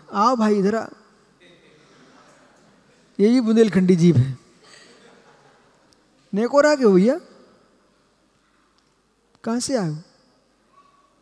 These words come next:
हैं? हाँ, बुंदेलखंडी हो ना, मैं चेहरा पकड़ लेता हूँ तो। भाई, बच्चों के साथ खड़े रहो बेटा।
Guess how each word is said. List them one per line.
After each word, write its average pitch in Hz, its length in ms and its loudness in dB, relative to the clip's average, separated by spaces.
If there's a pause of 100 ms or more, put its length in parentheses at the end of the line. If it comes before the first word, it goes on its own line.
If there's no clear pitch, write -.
(100)
हैं? 214 120 -16 (1080)
हाँ, 147 220 -10
बुंदेलखंडी 190 480 2
हो 175 120 6
ना, 233 120 -2
मैं 240 120 -2
चेहरा 190 380 -2
पकड़ 214 240 -2
लेता 151 260 0
हूँ 135 140 -4
तो। - 120 -14 (4000)
भाई, 214 420 0 (840)
बच्चों 180 480 -4
के 175 120 -2
साथ 185 380 -2 (1700)
खड़े 185 160 -4
रहो 175 100 -2
बेटा। 156 320 -6